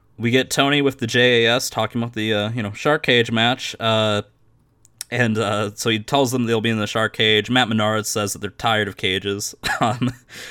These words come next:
and they just complain about their situation and say that, you know, Claudio should also be in a cage, blah, blah, blah.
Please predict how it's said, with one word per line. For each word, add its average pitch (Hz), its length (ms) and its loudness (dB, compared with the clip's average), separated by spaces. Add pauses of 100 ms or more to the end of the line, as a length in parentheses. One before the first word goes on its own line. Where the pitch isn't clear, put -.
(140)
and 107 160 -2
they 104 60 -2
just 101 120 -6
complain 101 360 -4
about 95 200 -4
their 101 100 -6
situation 95 680 -4
and 92 140 -8
say 95 180 -4
that, 90 140 -6
you 82 60 -10
know, 92 60 -10
Claudio 92 420 -4
should - 140 -14
also 92 200 -12
be 92 80 -10
in 92 60 -8
a 95 40 -12
cage, 95 540 -8
blah, 90 120 -12
blah, 90 120 -10
blah. 92 400 -4